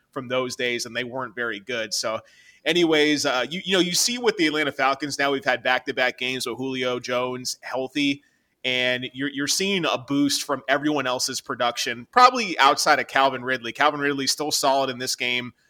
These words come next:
Um, Hayden Hurst plays better when Julio's on the field. Russell Gage plays better. Matt Ryan plays better when Julio's on the field. And you're seeing those guys soak up a pretty clear target share here. Julio Jones had nine targets. Each of those three other guys I mentioned had seven targets.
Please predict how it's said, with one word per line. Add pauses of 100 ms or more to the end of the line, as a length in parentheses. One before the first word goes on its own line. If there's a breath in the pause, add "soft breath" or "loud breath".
(260)
Um, (200)
Hayden
Hurst (320)
plays
better
when
Julio's
on
the
field.
Russell
Gage
plays
better.
Matt
Ryan
plays
better
when
Julio's
on
the
field.
And
you're
seeing
those
guys (340 soft breath)
soak
up
a
pretty
clear
target
share
here. (180)
Julio
Jones
had
nine
targets.
Each
of
those
three
other
guys
I
mentioned
had
seven
targets.